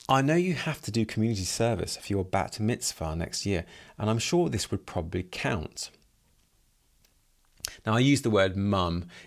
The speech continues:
It's not actually used in the novel. There's this very cold feeling creeping in over all these characters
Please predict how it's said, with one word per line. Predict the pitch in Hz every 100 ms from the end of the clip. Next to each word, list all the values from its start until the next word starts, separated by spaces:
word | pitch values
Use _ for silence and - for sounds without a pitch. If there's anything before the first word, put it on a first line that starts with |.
| -
It's | - - _
not | 151 165 -
actually | 104 -
used | 104 123 104
in |
the | 90
novel. | 85 82 87 - -
There's | - 117 117
this | 107
very | - 135
cold | 147 - 131 113 -
feeling | - - 117 110 92 85
creeping | - 104 95 - 87 - - -
in | 104 92 90
over | 104 98
all | 107 113
these | 104 -
characters | 110 - 92